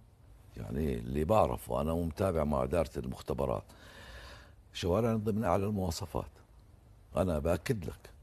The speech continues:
وأنا بتحدى، أنا بتحمل مسؤولية أي شارع اشتغلنا وصار في عليه خراب. عندنا دائرة المختبرات وضبط الجودة بالتعاون مع الجمعية العلمية الملكية. أي مشروع بي-، بيكون هناك فحوصات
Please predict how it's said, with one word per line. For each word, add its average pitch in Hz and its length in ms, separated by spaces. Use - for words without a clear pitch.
وأنا 98 300
بتحدى، 85 540
أنا 117 140
بتحمل 123 400
مسؤولية 123 480
أي 139 160
شارع 90 300
اشتغلنا 101 600
وصار 90 300
في 82 180
عليه 76 180
خراب. 58 300
عندنا 139 220
دائرة 135 320
المختبرات 127 720
وضبط 117 320
الجودة 95 460
بالتعاون 110 520
مع 101 240
الجمعية 98 360
العلمية 107 340
الملكية. 98 600
أي 151 260
مشروع 131 560
بي-، 85 220
بيكون 123 280
هناك 110 380
فحوصات 90 640